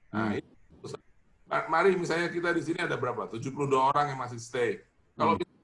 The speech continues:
Speaker 1: masing-masing sepuluh orang megang satu desa aja, itu udah lumayan.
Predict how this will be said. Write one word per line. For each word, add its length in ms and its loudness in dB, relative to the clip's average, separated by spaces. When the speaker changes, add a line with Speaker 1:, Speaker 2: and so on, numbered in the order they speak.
Speaker 1:
masing-masing 480 -2
sepuluh 280 2
orang 400 4
megang 320 2
satu 240 2
desa 520 2
aja, 140 -6
itu 160 0
udah 160 4
lumayan. 520 0